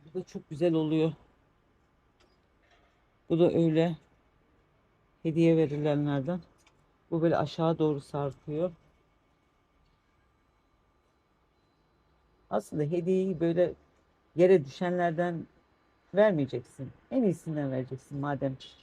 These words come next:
hediye veriyorsun. Neyse. Hollandalılar Almanlara benzemiyorlar. Biraz epeyce bir kabalar yani.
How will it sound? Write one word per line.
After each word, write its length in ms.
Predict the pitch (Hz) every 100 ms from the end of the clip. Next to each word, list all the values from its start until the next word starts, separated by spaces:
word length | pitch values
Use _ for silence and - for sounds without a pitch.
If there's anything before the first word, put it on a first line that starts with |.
| _ -
hediye 300 | 151 147 135
veriyorsun. 560 | 135 135 135 - 202 - - - _ _ _ _ _ _ -
Neyse. 440 | 165 139 - 170 170 - - _ _ _ _ _ _ _ _ _ _ _ -
Hollandalılar 640 | 202 254 240 220 185 170 160 - - _ _ - _
Almanlara 520 | - 175 185 180 165 139
benzemiyorlar. 720 | 156 147 170 135 107 80 - - - 165
Biraz 200 | 156 131 - - - - - - _ - -
epeyce 560 | 196 196 202 170 165
bir 40 | 135 -
kabalar 420 | 139 135 120 113
yani. 260 | 107 101